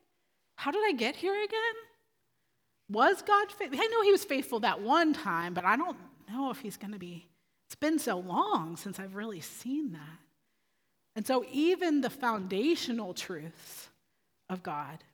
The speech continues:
begin to look wobbly when we're not practicing our faith intentionally every day, accepting invitations from him.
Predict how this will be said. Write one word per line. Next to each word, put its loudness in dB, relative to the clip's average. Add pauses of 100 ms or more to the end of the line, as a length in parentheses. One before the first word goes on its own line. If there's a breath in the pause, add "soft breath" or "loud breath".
begin -4
to -6
look -8
wobbly -2
when -8
we're -8
not -8
practicing -2 (440)
our -8
faith -10 (340)
intentionally -10 (400)
every 2
day, -8 (960 soft breath)
accepting -6
invitations -8
from -14
him. -14